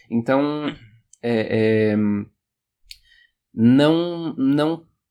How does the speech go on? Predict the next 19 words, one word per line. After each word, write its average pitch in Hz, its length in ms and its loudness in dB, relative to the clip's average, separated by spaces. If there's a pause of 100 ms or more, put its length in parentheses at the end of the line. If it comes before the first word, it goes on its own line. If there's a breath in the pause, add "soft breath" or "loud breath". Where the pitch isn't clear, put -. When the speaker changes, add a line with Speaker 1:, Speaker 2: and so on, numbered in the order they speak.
(160)
Speaker 1:
tem 180 220 2
sentido 170 800 -2
eu 123 100 4
querer 139 260 0
trazer 143 360 0
um 175 80 2
modelo 131 440 2
que 123 120 -6
veio 113 220 2
da 107 140 0
Wicca 127 380 0
pra 123 180 -2
dentro 127 300 -2
dessas 139 280 -2
tradições, 123 760 -4 (300)
entendeu? 110 380 0
Speaker 2:
Sim, 175 220 -6 (640 soft breath)
entendi, 170 360 -14 (240)
entendi, 170 340 -20